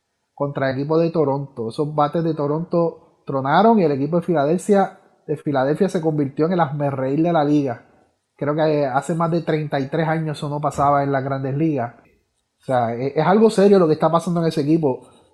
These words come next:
Como hablábamos, eh, más temprano hoy en la tarde, Paco, yo esperaba que Joe Girardi con su experiencia,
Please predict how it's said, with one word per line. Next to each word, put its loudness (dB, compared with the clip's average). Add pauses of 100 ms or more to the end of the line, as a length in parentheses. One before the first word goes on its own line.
Como 2
hablábamos, 4 (580)
eh, 0
más 0
temprano 2
hoy 2
en 0
la 2
tarde, 2
Paco, 2
yo -2
esperaba 4
que 0
Joe 0
Girardi 0
con 2
su -6
experiencia, -2